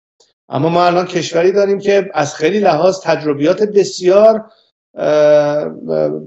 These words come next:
مهمی رو تجربه کردن و آمادگی کامل به نظر من، نسل امروز این رو واضحاً به من ثابت کرده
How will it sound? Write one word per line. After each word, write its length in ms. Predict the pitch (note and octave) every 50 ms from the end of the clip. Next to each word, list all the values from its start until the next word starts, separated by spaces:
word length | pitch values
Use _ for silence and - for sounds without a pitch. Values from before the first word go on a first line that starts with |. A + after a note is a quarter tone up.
| - _ _ _ _ - F3+ F3 F3+ - - G3
مهمی 520 | F3+ E3+ E3 C#3 - F#3 G#3+ A#3+ A#3+ A#3
رو 120 | G#3 F3+ E3
تجربه 500 | - - D3 D3 C3 C#3 C#3 C3 B2 A#2+
کردن 520 | - - B2 A#2 G#2+ - A#2+ A2+ A2+ A2+
و 80 | A#2+ D3+
آمادگی 760 | D#3 - - F3+ E3 D#3+ E3+ E3 D3+ D#3+ D#3 D#3 F3+ G#3 G#3+
کامل 560 | G#3+ - - E3+ E3 D#3+ D#3+ F#3 G#3+ A3+ G#3
به 120 | G#3 F#3+
نظر 400 | E3+ D3+ C#3+ C3+ C#3+ C#3 C#3 C#3
من، 300 | C3+ C3+ C3 C3+ C#3+ D3+ - _
نسل 400 | - C#3+ C#3 C#3+ D3 C#3+ - F3+
امروز 280 | D#3+ D3+ D3 D3+ D#3 D#3+
این 100 | D#3+ D#3
رو 200 | D#3+ E3 D#3+ D3+ D#3 - _ _ _ _ _ _ - - _ _ _ _
واضحاً 440 | D#3 D3+ D3 C3+ D#3+ D3+ C3+ F3+ G#3+
به 140 | G3+ F#3 D#3+
من 140 | D3 C#3 C3
ثابت 400 | - D3 C#3 C3 C3 B2+ - -
کرده 520 | C#3+ C3+ C3 B2+ B2 C#3+ D3+ D#3 D#3